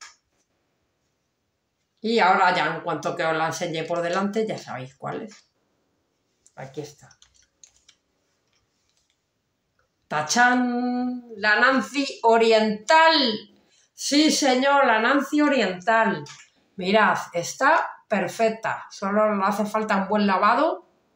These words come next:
Hay que lavarla bien. El flequillo, yo no sé si es así o lo tiene cortado. Creo que no. Se lo tengo que lavar bien para ponérselo bien, colocárselo bien. Mirad.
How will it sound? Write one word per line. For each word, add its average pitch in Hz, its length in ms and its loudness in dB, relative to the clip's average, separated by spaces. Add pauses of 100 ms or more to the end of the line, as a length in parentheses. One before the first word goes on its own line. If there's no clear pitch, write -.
(720)
Hay 180 160 -4
que 196 100 -2
lavarla 170 440 0
bien. 269 340 0 (440)
El 185 140 -8
flequillo, 226 580 -2
yo 202 160 0
no 262 100 0
sé 233 160 -4
si 214 140 -4
es 202 120 -4
así 220 320 -2
o 269 80 0
lo 180 160 -2
tiene 175 280 -4
cortado. 247 680 -4 (260)
Creo 208 240 -6
que 214 100 -4
no. 202 260 -10 (640)
Se - 160 -10
lo 220 120 -4
tengo 214 180 0
que 214 100 -2
lavar 175 360 0
bien 254 360 2
para 175 220 0
ponérselo 180 520 -2
bien, 269 300 2
colocárselo 175 720 -2
bien. 285 420 -2 (880)
Mirad. 165 400 -8